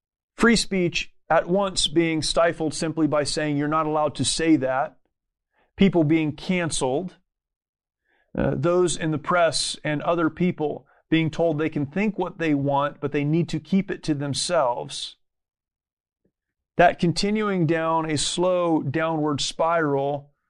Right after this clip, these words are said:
into the murder of many millions of folks over time. I'm not saying that's always what happens, but when we look at restricting freedom of speech, that is the natural decline and the natural slide.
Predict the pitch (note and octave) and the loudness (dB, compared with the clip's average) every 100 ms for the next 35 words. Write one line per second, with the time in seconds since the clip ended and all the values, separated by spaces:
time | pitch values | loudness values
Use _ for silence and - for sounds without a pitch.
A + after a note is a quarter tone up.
0 | _ _ _ _ _ - C#3+ D3 C#3+ C#3 | _ _ _ _ _ -2 0 0 -2 0
1 | C#3 C3+ C3+ C#3 C3+ - C3+ C#3 C3+ B2 | 0 -2 -2 -2 -4 -6 -4 -2 -2 -4
2 | - D3+ D3 - - C#3 C3+ B2+ - - | -2 0 0 -2 -2 0 0 -2 -4 -4
3 | D#3 D3 C#3+ C3+ C3+ C#3 C3+ D3 C#3+ C#3 | -2 0 -2 -2 -2 -4 -4 -4 -2 -2
4 | C3+ - D3 C#3+ C#3 B2+ C3+ C3 D3+ D3+ | -2 0 0 2 0 0 -4 -2 -2 -2
5 | C#3+ C#3 A#2+ - C3+ F3 C#3+ C#3 C#3 D3 | -4 -4 -2 0 0 -2 -4 0 0 0
6 | D#3+ D#3 - _ _ _ - C#3+ - E3 | -2 -4 -4 _ _ _ 2 2 2 -2
7 | E3 D#3+ D3+ - D#3 D#3 D3 - - - | 0 -2 -2 -2 0 2 0 -2 -4 0
8 | D#3+ D3+ - - - - D3+ E3+ C#3+ C#3 | 2 2 -2 -10 -6 2 2 2 0 -2
9 | C#3 D3 D3 D#3 C#3+ C3+ - C3 B2+ C3 | -2 -2 -2 -2 -2 -2 -2 -2 -2 -2
10 | B2+ C#3 C3 C3+ B2+ B2 C3 B2+ B2 - | -4 -6 -6 -4 -6 -4 -4 -4 -4 -6
11 | B2 A#2 A2+ - | -4 -2 -4 -6